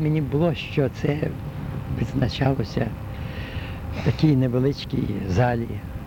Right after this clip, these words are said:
Ну, людей, може, було п'ятдесят. Можна було то зробити, звичайно, в великій залі, всеукраїнське зібрання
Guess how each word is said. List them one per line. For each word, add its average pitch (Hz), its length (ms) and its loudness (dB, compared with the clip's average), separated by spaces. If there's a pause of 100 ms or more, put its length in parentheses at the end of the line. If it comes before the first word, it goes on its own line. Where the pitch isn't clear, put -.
(960)
Ну, 175 100 6
людей, 131 380 4
може, 107 180 2
було 113 320 2
п'ятдесят. 98 600 0 (720)
Можна 147 280 6
було 135 360 2
то 135 100 2
зробити, 117 500 0 (160)
звичайно, 117 440 2
в - 20 -2
великій 107 460 2
залі, 104 400 2 (260)
всеукраїнське 113 920 2 (1160)
зібрання 104 600 4